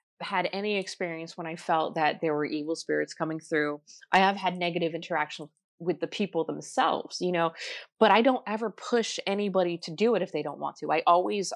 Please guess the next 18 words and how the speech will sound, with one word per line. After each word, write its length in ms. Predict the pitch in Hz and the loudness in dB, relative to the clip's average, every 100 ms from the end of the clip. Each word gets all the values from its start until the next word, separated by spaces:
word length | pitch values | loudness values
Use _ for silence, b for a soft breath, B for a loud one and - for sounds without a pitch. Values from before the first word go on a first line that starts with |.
| - | 0
offer 400 | 160 156 - 196 | 2 2 -2 -8
it. 180 | 220 240 _ _ _ _ _ _ _ _ - | -6 -6 _ _ _ _ _ _ _ _ -6
I 100 | 170 | -4
do 440 | 165 196 190 180 - | -2 0 0 -2 -2
tarot 280 | 180 175 | 2 4
readings 360 | 180 185 185 180 | 4 0 0 -2
at 160 | 170 - | -4 -4
the 60 | |
museum. 640 | 175 175 175 165 165 165 - B B B B 143 | -6 -4 -2 -2 -4 -6 -12 B B B B -6
Um, 240 | 139 117 | -4 0
I 120 | 151 | 4
offer 340 | 156 175 - 175 | 6 6 4 2
it 100 | - | 2
if 120 | 165 | -2
people 340 | - 190 165 151 | -2 0 0 0
want 380 | 151 151 160 - | 0 0 0 -2
to, 320 | 170 160 160 - B B - | 0 0 -2 -6 B B 4
but 220 | 196 156 | 4 4